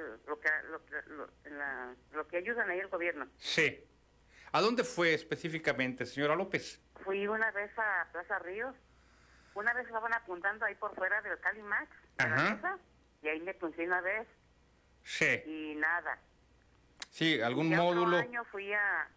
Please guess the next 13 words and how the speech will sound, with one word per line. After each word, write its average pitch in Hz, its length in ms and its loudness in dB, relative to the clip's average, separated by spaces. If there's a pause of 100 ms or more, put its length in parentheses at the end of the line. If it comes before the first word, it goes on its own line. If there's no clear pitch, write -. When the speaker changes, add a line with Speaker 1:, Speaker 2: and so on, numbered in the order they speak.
(280)
Speaker 1:
fui 175 200 -6
a, 190 200 0
allá 170 300 0
a 185 100 -2
Plaza 175 280 -2
Río. 190 340 -4 (560)
Speaker 2:
Bueno, 160 280 2 (180)
cerquita, 156 640 2
a 120 40 4
la 131 100 4
Secretaría 147 480 2
de 202 60 6
Bienestar. 180 600 2